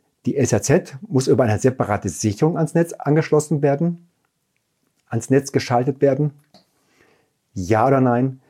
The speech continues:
Viertens. Es muss ausgeschlossen sein, dass durch das Abschalten anderer Betriebsmittel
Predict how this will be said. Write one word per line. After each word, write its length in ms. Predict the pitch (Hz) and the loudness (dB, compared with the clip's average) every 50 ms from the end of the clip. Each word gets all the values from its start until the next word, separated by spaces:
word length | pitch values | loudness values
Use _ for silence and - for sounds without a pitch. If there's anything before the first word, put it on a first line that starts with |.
| _ _ _ _ _ _ | _ _ _ _ _ _
Viertens. 640 | - - - 127 131 131 131 139 131 135 - - _ _ _ _ _ - | -10 -2 2 2 2 4 4 2 0 0 -4 -14 _ _ _ _ _ -6
Es 180 | 123 104 - - | -6 -6 -4 -4
muss 160 | 95 - - | -4 -4 -2
ausgeschlossen 680 | - 123 156 165 - 185 165 - - 156 147 - 165 143 | 0 2 2 2 2 0 0 2 2 2 2 2 2 2
sein, 460 | - 143 127 127 135 147 156 151 - _ _ _ _ _ _ _ _ - | 2 2 2 4 4 2 2 0 -4 _ _ _ _ _ _ _ _ -4
dass 160 | 113 107 - | -4 -2 2
durch 140 | - 131 - | 2 2 2
das 260 | 120 110 - - - | 2 0 -2 -4 -2
Abschalten 760 | 151 185 - - - - - 160 165 165 160 180 170 - - | -2 -2 -2 -4 -6 -2 0 0 0 0 0 -2 -4 -2 0
anderer 340 | 147 151 196 190 180 175 156 | 2 2 4 4 4 2 4
Betriebsmittel 840 | 160 139 - - 135 135 135 - - 110 101 101 - 95 82 80 | 2 2 2 2 2 2 0 0 0 -2 0 0 -2 -6 -6 -8